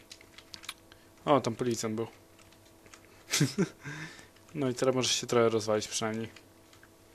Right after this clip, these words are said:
Em, do kogo idziemy teraz misję robić?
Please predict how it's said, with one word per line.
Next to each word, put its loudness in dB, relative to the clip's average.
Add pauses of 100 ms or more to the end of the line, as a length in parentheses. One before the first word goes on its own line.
(880)
Em, 2
do -6
kogo 2
idziemy 2
teraz 4
misję 2
robić? -2